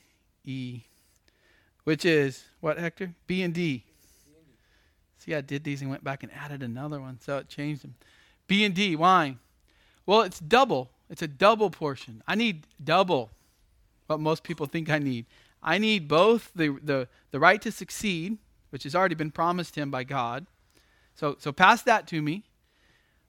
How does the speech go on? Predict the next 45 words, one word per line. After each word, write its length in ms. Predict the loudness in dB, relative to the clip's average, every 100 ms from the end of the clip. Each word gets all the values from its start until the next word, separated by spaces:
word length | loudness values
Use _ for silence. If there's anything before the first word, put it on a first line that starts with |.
| _ -8
But 120 | -4
I 60 |
also 340 | -4 -4 -4 -2
need 520 | -2 0 -2 -4 -8 _ _ _ _ _ _
power 320 | -2 -2 -2
from 200 | -6 -8
the 60 | -8
Spirit. 420 | -8 -6 -6 -6
I, 140 | -10 -8
I 100 | -6
need 220 | -4 -4
the 120 | -4 -6
ability 480 | -4 -2 -2 -2 -6
to 100 | -8
do 200 | -6 -6
the 100 | -6
things 260 | -6 -8
that 80 | -8
Elisha 420 | -8 -8 -8 -12
did. 220 | -16 -16 -18 _ _ _ _ _ -6
And 100 | -4
he 80 |
does 220 | 0 -2 -2
that 140 | -6
right 160 | -6 -4
away, 200 | -6 -8
doesn't 240 | -10 -10
he, 80 | -8
with 160 | -10
the 80 | -10
river? 340 | -8 -8 -10 -16 _ _ _ _ _ _
He 280 | -12 -8 -8
hits 220 | -8 -6
the 220 | -4 -6 -10 -6
water, 380 | -4 -4 -6 -8
it 180 | -14 -12
parts. 540 | -12 -12 -14 _ -20 _ _ _ _ _ _ _
He 120 | _
can't 260 | -8 -6 -2
do 100 | -2
that 140 | -2
of 60 | -4
his 100 | -6
own 160 | -6
ability. 440 | -6 -8 -8 -12